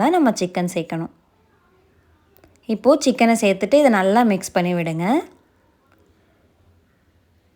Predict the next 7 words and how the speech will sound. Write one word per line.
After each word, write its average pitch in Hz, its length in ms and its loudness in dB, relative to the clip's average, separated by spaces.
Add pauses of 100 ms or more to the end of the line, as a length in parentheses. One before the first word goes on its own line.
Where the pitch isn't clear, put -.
(460)
இந்த 285 100 6 (140)
பிரியாணிக்கு 247 540 4 (100)
தேவையான 220 460 4
அளவுக்கு 190 420 2
உப்பு 220 240 -4
சேர்த்துக்கலாம். 180 500 -2
அதாவது 190 300 2